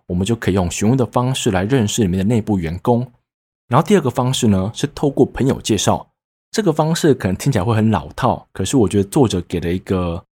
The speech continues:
还不错的想法，就是假设你现在有个朋友认识 A 公司的员工，你不要一直靠着你的朋友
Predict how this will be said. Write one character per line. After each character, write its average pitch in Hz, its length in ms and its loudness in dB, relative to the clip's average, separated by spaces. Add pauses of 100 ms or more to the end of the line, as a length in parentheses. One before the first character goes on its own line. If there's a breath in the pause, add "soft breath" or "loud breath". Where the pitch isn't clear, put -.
(140)
还 101 120 -6
不 127 200 0
错 127 220 2
的 101 140 2
想 85 260 -2
法， - 240 -4 (400)
就 196 140 2
是 180 60 -2
假 160 180 -2
设 143 140 0
你 113 100 4
现 123 140 2
在 113 80 4
有 90 60 0
个 95 100 -4
朋 - 260 0
友 135 320 2
认 107 260 4
识 - 280 -2
A 123 100 0
公 120 240 2
司 113 200 -2
的 98 60 2
员 82 240 -4
工， 107 240 2 (600)
你 107 100 -2
不 - 160 0
要 156 160 4
一 - 20 4
直 - 60 -4
靠 - 260 0
着 101 200 0
你 87 100 -2
的 90 80 -4
朋 101 220 -2
友 107 120 2